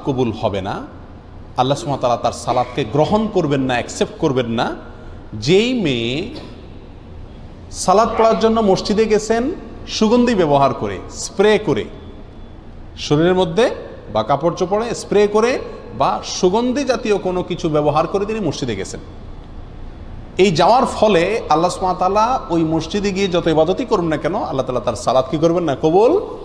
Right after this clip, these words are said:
করবেন না। এ বিষয়ে বহু হাদিসের কিতাবে হাদিস আসছে, তার ভিতরে একটি আমরা উল্লেখ করছি, যেটি সহিহ খুজামা, ইবনে খুজামাতে বর্ণিত হয়েছে। নবী আলাইহিস সালাম বলেছেন,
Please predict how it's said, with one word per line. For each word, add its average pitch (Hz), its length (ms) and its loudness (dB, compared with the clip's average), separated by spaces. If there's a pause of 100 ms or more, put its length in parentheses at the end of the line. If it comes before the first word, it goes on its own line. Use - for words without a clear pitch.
(120)
করবেন 104 300 -2
না। 101 320 -2 (380)
এ 196 80 2
বিষয়ে 220 280 0
বহু 202 600 2 (140)
হাদিসের 143 400 0
কিতাবে 143 320 -2
হাদিস 127 220 0
আসছে, 135 320 0 (320)
তার 135 100 -2
ভিতরে 143 180 2
একটি 147 160 -2
আমরা 175 140 0
উল্লেখ 190 240 2
করছি, 196 260 -2
যেটি 143 320 -2
সহিহ 127 260 -2
খুজামা, 135 300 2
ইবনে 135 200 0
খুজামাতে 165 300 2
বর্ণিত 175 260 2
হয়েছে। 190 160 2
নবী 180 120 -2
আলাইহিস 143 320 -2
সালাম 170 160 2
বলেছেন, 202 300 2